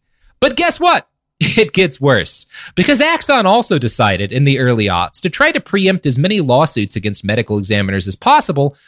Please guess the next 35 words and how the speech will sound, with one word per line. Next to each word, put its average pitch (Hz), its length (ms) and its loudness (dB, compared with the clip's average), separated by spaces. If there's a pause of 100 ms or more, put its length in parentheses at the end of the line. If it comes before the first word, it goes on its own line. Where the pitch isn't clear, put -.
(120)
by 190 140 4
just 160 320 -2
buying 165 420 2
up 160 180 0
medical 98 440 -2
examiners, 82 680 -4 (100)
like 190 220 0
Doctor 139 340 2
Deborah 95 360 -2
Mash. 95 500 -2 (300)
Here's 330 240 2
Reuters, 254 560 0 (140)
quote, - 280 2 (680)
"Michael 254 300 0
Graham, 180 540 0
president 135 440 2
of 110 100 -2
the 110 100 0
National 120 420 0
Association 98 680 -2
of 90 120 -6
Medical 95 320 -2
Examiners 92 500 -2
in 90 60 -8
two 123 140 0
thousand 101 260 -2
five, 180 440 0
was 214 100 -4
approached 269 380 0
by 240 140 2
Taser 196 420 0
in 104 120 -4
two 143 100 0
thousand 127 320 0
seven. 120 400 -2